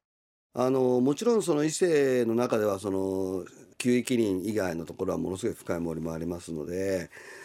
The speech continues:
ただそんなにその朝に行っても夜に行っても、もちろんその動物もいますしね、野生動物もいますし、暗闇の中は多少怖さは感じますけども、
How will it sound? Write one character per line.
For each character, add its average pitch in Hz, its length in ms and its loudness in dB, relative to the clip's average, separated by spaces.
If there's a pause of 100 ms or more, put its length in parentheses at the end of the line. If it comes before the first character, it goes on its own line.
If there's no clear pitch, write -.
(320)
た 208 140 2
だ 175 80 4
そ 208 160 0
ん 247 100 2
な 254 100 2
に 247 160 0
そ 226 140 -2
の 214 380 4
朝 202 300 2
に 143 120 2
行 120 80 -2
っ - 20 -20
て - 120 0
も 120 100 4
夜 123 200 4
に 98 100 -2
行 82 40 -14
っ - 40 -20
て - 80 -6
も、 92 160 0
も 101 120 -4
ち 196 120 -2
ろ 214 80 4
ん 175 60 0
そ 147 100 0
の 107 340 0 (580)
動 113 200 2
物 110 120 -6
も 117 120 4
い - 20 2
ま 117 140 2
す 95 80 -12
し 78 100 -8
ね、 92 140 2
野 95 120 2
生 110 120 0
動 104 180 2
物 87 80 -12
も 85 60 -8
い 82 40 -4
ま 82 140 -6
す 85 140 -16
し、 80 500 -10 (460)
暗 95 160 0
闇 117 160 4
の 120 80 6
中 117 200 0
は 82 120 -6
多 85 120 -10
少 107 240 0
怖 101 300 -4
さ 104 100 -2
は 98 100 0
感 98 220 -4
じ 90 80 -4
ま 92 140 -4
す - 80 -14
け 87 80 -10
ど 67 120 -12
も、 73 300 -10